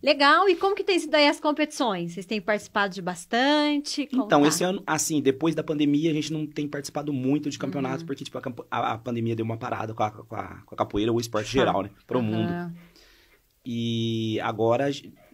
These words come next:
Speaker 2: logo, é, a gente não foi pro regionais, a gente foi
Speaker 1: Uhum.
Speaker 2: convidado pro, pelo Serginho pra participando do regionais. Aí a gente teve o êxito de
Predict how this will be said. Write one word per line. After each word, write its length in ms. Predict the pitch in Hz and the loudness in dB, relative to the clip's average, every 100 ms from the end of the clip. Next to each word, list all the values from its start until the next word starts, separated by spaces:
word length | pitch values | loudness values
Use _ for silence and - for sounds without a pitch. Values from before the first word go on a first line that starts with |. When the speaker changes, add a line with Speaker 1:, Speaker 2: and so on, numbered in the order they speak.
| _ _ - - - | _ _ -20 -18 -2
Speaker 2:
logo, 340 | 117 123 139 131 - | 4 4 4 -4 -10
é, 340 | 113 120 110 101 | -8 -6 -4 -4
a 60 | |
gente 240 | 107 110 110 | -4 -4 -4
não 320 | 104 101 98 - | -4 -4 -6 -12
foi 180 | - 95 | -8 -8
pro 200 | - 104 110 117 | -6 -8 -6 -2
regionais, 560 | 113 110 107 151 143 | 0 0 -2 -4 -6
a 40 | 190 180 175 | -8 -8 -8
gente 120 | - | -8
foi 80 | 104 | -8
Speaker 1:
Uhum. 20 | |
Speaker 2:
convidado 400 | 104 98 95 92 | -6 -2 -2 -2
pro, 200 | - 98 98 | -6 -14 -8
pelo 200 | 104 101 | -8 -2
Serginho 420 | 98 98 98 95 | -2 -2 -2 -6
pra 320 | 92 85 82 - _ _ - | -4 -6 -8 -16 _ _ -8
participando 420 | 101 - - 101 | -6 -6 -8 -4
do 40 | 101 | -2
regionais. 680 | 98 107 107 135 165 - - _ _ _ - | -2 -2 -4 -4 -6 -10 -16 _ _ _ -6
Aí 200 | 98 117 | 0 0
a 20 | |
gente 200 | 123 - | 0 -2
teve 200 | 123 117 | -2 0
o 40 | |
êxito 360 | 120 117 113 110 | 2 0 -2 -6
de 280 | 107 107 | -6 -4